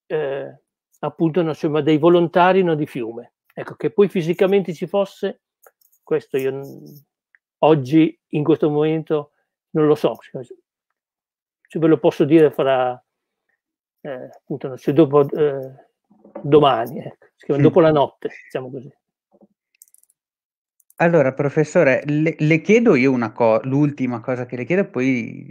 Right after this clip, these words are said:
Speaker 2: la, le chiedo una bibliografia e la lascio andare. Eh, possiamo sfatare questo mito. D'Annunzio e il fascismo. Qual è il legame reale tra
Speaker 1: Uh.
Speaker 2: uno e l'altro?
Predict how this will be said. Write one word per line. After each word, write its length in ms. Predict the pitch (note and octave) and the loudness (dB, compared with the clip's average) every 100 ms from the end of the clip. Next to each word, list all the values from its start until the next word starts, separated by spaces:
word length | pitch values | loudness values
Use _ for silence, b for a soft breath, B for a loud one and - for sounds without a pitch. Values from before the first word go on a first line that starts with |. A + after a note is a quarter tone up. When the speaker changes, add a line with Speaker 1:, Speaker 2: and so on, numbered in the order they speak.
| - | -16
Speaker 2:
la, 680 | A#2 A2 G#2 G2+ G2+ G2+ G#2 | -12 -6 -4 -4 -8 -12 -14
le 180 | G#2+ G#2 | -12 -8
chiedo 380 | - G#2 G#2+ G#2+ | -4 0 2 2
una 220 | A2 A2 | 2 0
bibliografia 600 | A2 A2 G#2+ A2 G#2+ C3+ | 0 0 2 0 2 4
e 40 | |
la 100 | C3 | 4
lascio 280 | A2+ A2 - | 2 0 0
andare. 460 | A#2 A2+ G#2 G#2+ A2+ B B B B B B _ | -2 0 0 -2 -6 B B B B B B _
Eh, 800 | - C#3+ C#3 C3+ C3 C3 B2 - _ _ _ _ _ _ _ | 2 4 6 4 4 0 -6 -8 _ _ _ _ _ _ _
possiamo 420 | - D#3+ D#3 C3+ F#3 | -8 -4 -2 -4 -6
sfatare 640 | - B2 - A#2 A#2+ A#2 | -6 -6 -2 -2 -2 -4
questo 380 | B2+ A#2 - A#2 | -10 -12 -12 -14
mito. 420 | A2 G#2 - A2 | -12 -14 -14 -16
D'Annunzio 680 | C3 D3+ E3 G3+ C4 C#4 A#3 | -6 -2 0 2 4 4 0
e 40 | D#3+ | -2
il 40 | |
fascismo. 840 | C#3 A#2+ - G#2 G2+ - G#2+ A2 _ _ _ _ | -4 -10 -10 -14 -16 -18 -18 -18 _ _ _ _
Qual 220 | - D4 F#3 | 0 2 2
è 80 | |
il 120 | A#2 A2+ | -2 -4
legame 640 | A2 A#2 G#2+ G#2 G#2+ G#2+ | -6 -6 -6 -8 -12 -10
reale 1000 | C3 C3 C#3 C3 C3 C3+ C3 B2+ A#2+ - - | -4 -2 0 2 2 2 0 -2 -6 -10 -6
tra 400 | A2+ A2+ A#2 - | -2 0 -2 -4
Speaker 1:
Uh. 440 | C4 G3 C#3 C#3 A#2 _ _ | -2 -2 -4 -16 -20 _ _
Speaker 2:
uno 480 | C#3+ C#3+ C#3 B2 - | -2 0 0 -2 -6
e 120 | B2+ | -6
l'altro? 760 | A#2 G#2 G2 G2+ - G#2 G#2 | -4 -4 -4 -10 -10 -12 -12